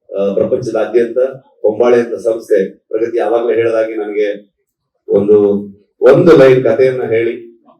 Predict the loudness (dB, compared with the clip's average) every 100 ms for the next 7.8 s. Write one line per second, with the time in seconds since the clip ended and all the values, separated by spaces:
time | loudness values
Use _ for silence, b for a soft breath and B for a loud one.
0 | _ _ _ _ _ -2 4 4 6 4
1 | 2 -2 -6 0 4 6 8 6 4 2
2 | 2 2 4 2 4 2 2 -10 -20 _
3 | _ _ _ _ 0 2 4 2 2 2
4 | 2 2 2 4 4 6 6 6 2 2
5 | -2 -2 -4 -2 0 4 6 6 4 0
6 | -2 -8 _ -14 -2 2 4 4 2 2
7 | -4 -4 -4 -2 -4 -2 -6